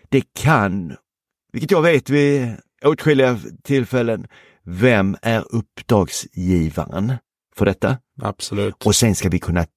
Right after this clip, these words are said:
Speaker 1: tolka. Vi ska kunna tolka en studie.
Speaker 2: Mm.
Speaker 1: Men vad gör man då för någonting? Ja, då har, om vi tittar då på amerikanska influencers så gör de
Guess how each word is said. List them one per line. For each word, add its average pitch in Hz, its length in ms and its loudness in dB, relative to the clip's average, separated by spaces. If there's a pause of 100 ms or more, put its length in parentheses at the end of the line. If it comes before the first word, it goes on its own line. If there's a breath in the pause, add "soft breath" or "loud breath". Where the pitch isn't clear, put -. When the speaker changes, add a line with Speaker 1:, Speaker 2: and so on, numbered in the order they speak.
Speaker 1:
tolka. - 680 0 (600 soft breath)
Vi 87 80 -10
ska - 160 -4
kunna 95 200 0
tolka 110 680 -2
en 85 120 -2
studie. - 400 -2 (160)
Speaker 2:
Mm. 92 220 -6 (840 soft breath)
Speaker 1:
Men 123 140 -2
vad 139 140 4
gör 151 320 4
man 160 160 0
då 185 100 4
för 104 100 -6
någonting? 82 380 -8 (420)
Ja, 117 180 0
då 127 80 4
har, 131 260 0 (300)
om 123 120 -2
vi 127 80 2
tittar 135 320 0
då 143 100 2
på 127 80 0
amerikanska 110 600 0
influencers 90 840 -2
så 98 160 -4
gör 95 220 4
de 82 200 -4